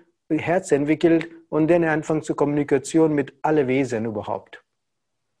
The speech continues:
Das heißt, man kann auch entwickeln, die Herz. Aber wenn du dein Ich rausnimmst, der Herz entwickelt. Sonst nicht. So,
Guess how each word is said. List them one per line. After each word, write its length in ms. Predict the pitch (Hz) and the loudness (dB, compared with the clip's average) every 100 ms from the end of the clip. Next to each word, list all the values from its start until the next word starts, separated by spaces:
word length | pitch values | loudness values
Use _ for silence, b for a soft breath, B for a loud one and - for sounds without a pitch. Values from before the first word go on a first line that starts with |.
| _ _ _ _ _ _ _ _ _ _ | _ _ _ _ _ _ _ _ _ _
Das 180 | 156 - | 2 4
heißt, 260 | 165 165 | 4 2
man 200 | 156 156 | 0 -2
kann 180 | - 151 | -2 -2
auch 180 | 175 170 | -2 -4
entwickeln, 720 | - 180 175 240 180 110 92 _ _ _ _ _ _ _ | 0 2 2 2 2 0 -6 _ _ _ _ _ _ _
die 80 | 131 | -2
Herz. 460 | 117 120 104 - - _ _ _ _ _ _ _ | 0 -2 -4 -16 -20 _ _ _ _ _ _ _
Aber 200 | 139 143 | 0 2
wenn 180 | 160 180 | 2 4
du 100 | 175 | 4
dein 240 | 156 139 - - | 4 0 -8 0
Ich 400 | 269 - - _ _ _ 151 | 0 0 -10 _ _ _ 2
rausnimmst, 640 | 156 175 - 156 156 156 b b - | 2 2 -2 -4 -2 -6 b b -8
der 100 | 113 | -6
Herz 300 | 127 123 117 | -6 -6 -6
entwickelt. 560 | 113 120 - 95 - - _ _ _ _ _ _ _ _ _ _ _ _ _ _ | -6 -8 -8 -12 -14 -20 _ _ _ _ _ _ _ _ _ _ _ _ _ _
Sonst 320 | 123 120 120 | 4 4 4
nicht. 320 | 156 113 - - _ _ _ _ _ _ _ _ _ _ _ _ b b b b | 2 2 -6 -18 _ _ _ _ _ _ _ _ _ _ _ _ b b b b
So, 400 | - 143 - - | 2 2 2 -14